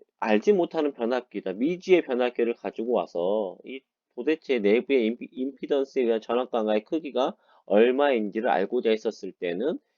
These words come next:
이러한 방법을 가지고 임피던스 전압, 임피던스의 크기를 계산할 수 있다라는 걸 이렇게 생각을 해볼 수 있겠습니다.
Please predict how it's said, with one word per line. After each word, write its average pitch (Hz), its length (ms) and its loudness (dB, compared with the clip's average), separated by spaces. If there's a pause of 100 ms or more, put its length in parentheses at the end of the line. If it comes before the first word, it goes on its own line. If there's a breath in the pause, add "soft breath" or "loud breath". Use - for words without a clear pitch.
(140)
이러한 107 380 -2
방법을 87 480 -6
가지고 - 580 -6
임피던스 104 580 -10
전압, 110 380 -2 (360 soft breath)
임피던스의 107 960 -2
크기를 160 540 -4
계산할 95 400 -8
수 - 100 -8
있다라는 87 960 -4
걸 123 260 2
이렇게 - 240 -10
생각을 113 380 -2
해볼 127 180 -4
수 - 120 -14
있겠습니다. 82 600 -8